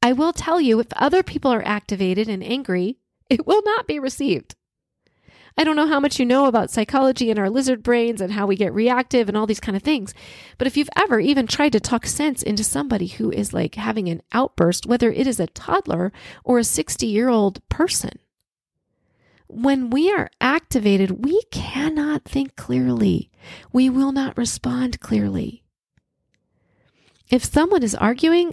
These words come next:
I am not gonna share my point. At least if I'm in a clear place, I'm not going to, because it won't be received.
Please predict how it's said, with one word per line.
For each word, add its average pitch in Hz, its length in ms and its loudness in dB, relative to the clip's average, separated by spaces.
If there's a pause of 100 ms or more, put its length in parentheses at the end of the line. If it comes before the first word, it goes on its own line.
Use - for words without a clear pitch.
I - 180 -8
am 370 100 -2
not 240 220 0
gonna 220 160 0
share 208 240 -2
my 202 140 -2
point. 208 380 -4 (560)
At - 160 2
least 202 280 2
if - 140 -2
I'm 202 180 0
in 185 80 2
a 180 40 -2
clear 185 240 -4
place, 214 300 -6
I'm 185 120 -6
not 180 200 -6
going 185 220 -6
to, 190 300 -6 (420)
because 311 240 4
it 320 60 2
won't 302 180 0
be 320 120 4
received. 311 680 -2